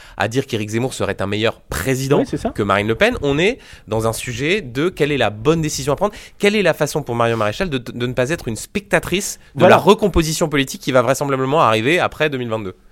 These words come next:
Speaker 2: Et quand on dit après deux mille vingt-deux, en réalité, ça peut être
Speaker 1: Dès
Speaker 2: dès
Speaker 1: maintenant,
Speaker 2: le
Speaker 1: bien sûr.
Speaker 2: soir
Speaker 1: Ouais, ouais.
Speaker 2: du premier tour. C'est-à-dire que si
Speaker 1: Exactement.
Speaker 2: Marine Le Pen n'est pas au second tour,
Speaker 1: Ouais.
Speaker 2: si, par exemple, euh,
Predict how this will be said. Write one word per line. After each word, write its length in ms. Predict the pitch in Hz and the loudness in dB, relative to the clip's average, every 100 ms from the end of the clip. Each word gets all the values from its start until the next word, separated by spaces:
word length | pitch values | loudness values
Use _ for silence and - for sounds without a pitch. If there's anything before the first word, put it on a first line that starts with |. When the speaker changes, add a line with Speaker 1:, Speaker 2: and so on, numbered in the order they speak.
| - - | -20 -6
Speaker 2:
Et 120 | 143 | 0
quand 160 | 151 165 | 4 4
on 40 | |
dit 120 | 147 151 | 6 4
après 180 | - | 2
deux 80 | 131 | 0
mille 140 | 120 107 | 0 0
vingt-deux, 200 | 131 262 | 2 2
en 100 | 147 | 2
réalité, 220 | 120 120 | 0 -4
ça 180 | - 120 | -4 0
peut 100 | 156 | 0
être 80 | 139 | 4
Speaker 1:
Dès 80 | |
Speaker 2:
dès 20 | 143 | 6
Speaker 1:
maintenant, 260 | 151 208 | 10 10
Speaker 2:
le 100 | 240 | 10
Speaker 1:
bien 20 | |
sûr. 200 | 160 - | 6 2
Speaker 2:
soir 340 | 190 214 254 208 | 4 6 6 4
Speaker 1:
Ouais, 80 | 208 | 0
ouais. 140 | 190 - - | -2 -4 -12
Speaker 2:
du 120 | 127 | -10
premier 460 | 135 - 190 180 175 | -10 4 4 6 2
tour. 360 | - 277 311 156 | 4 6 6 4
C'est-à-dire 180 | 165 | -2
que 100 | - | 0
si 80 | 160 | 0
Speaker 1:
Exactement. 240 | 104 240 214 | 2 2 4
Speaker 2:
Marine 180 | 175 | 4
Le 80 | 165 | 2
Pen 120 | 160 165 | 2 0
n'est 80 | 127 | 0
pas 100 | 214 | -2
au 100 | 262 | 0
second 280 | 185 170 | -2 -2
tour, 200 | 156 156 143 - - | -2 -4 -4 -12 -16
Speaker 1:
Ouais. 220 | - 120 170 | -6 -2 -2
Speaker 2:
si, 60 | |
par 180 | 175 147 | 0 0
exemple, 380 | 143 139 165 - | 0 0 -2 0
euh, 240 | 131 123 | 2 2